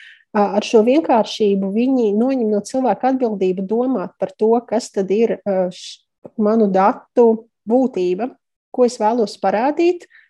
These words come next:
un vai tiešām man ir nepieciešama datu vizualizācija, jo rīki rada šo te iespaidu, ka, ā, lūk, es izmantošu šo rīku, viņš man uztaisīs skaistu vizualizāciju, es to ielikšu savā atskaitē, visiem tā patiks, man jautās, kādu rīku tu izmantoji, un tādā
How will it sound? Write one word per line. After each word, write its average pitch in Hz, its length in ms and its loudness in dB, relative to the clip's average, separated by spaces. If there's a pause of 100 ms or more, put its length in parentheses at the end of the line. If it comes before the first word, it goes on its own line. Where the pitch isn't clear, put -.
(140)
un 226 200 2
vai 202 120 0
tiešām 233 460 0
man 214 100 0
ir 208 80 -4
nepieciešama 208 680 -4
datu 202 280 -2
vizualizācija, 190 800 -2
jo 190 100 -2
rīki 233 380 0
rada 208 240 -2
šo 196 260 -4
te 196 220 -6 (100)
iespaidu, 202 720 0
ka, 190 400 0
ā, - 460 -6 (180)
lūk, 254 240 2
es 185 160 0
izmantošu 196 600 -2
šo 190 180 0
rīku, 330 400 0
viņš 214 240 -4
man 196 160 -4
uztaisīs 190 540 -6
skaistu 214 420 -2
vizualizāciju, 220 760 -2
es 196 100 -14
to 190 140 -2
ielikšu 196 340 -2
savā 190 320 -2
atskaitē, 240 640 -2
visiem 202 400 -6
tā 185 160 -4
patiks, 269 560 -4 (320)
man 208 160 2
jautās, 208 460 2
kādu 196 320 2
rīku 196 180 -4
tu 208 140 -6
izmantoji, 190 760 -2
un 196 160 -8
tādā 208 240 0